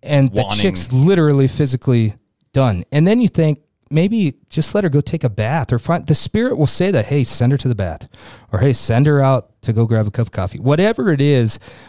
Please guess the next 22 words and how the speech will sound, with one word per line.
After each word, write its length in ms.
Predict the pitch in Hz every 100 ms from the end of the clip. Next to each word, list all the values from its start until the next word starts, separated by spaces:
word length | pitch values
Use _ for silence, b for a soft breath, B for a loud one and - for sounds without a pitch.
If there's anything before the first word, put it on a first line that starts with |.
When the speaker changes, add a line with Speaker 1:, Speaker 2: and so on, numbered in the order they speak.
| -
Speaker 1:
by 240 | 120 123 - _
taking 480 | - 185 - 196 147
that 180 | 123 107
moment, 320 | 135 151 123
because 300 | - 147 -
here's 280 | 220 180 -
the 100 | 147
thing. 340 | - 165 104 - B B
Before 400 | - 165 196 196
you 160 | 180 202
two 180 | - 196
interacted, 600 | 175 135 123 147 - -
she 240 | - 160
didn't 220 | 143 117
have 200 | - 131
a 20 | 123
chance 500 | - - - - - _ _ _ _ _ _ _
to 100 | 104
drive 260 | 92 85 82
in 60 |
the 80 | 80
car. 280 | - -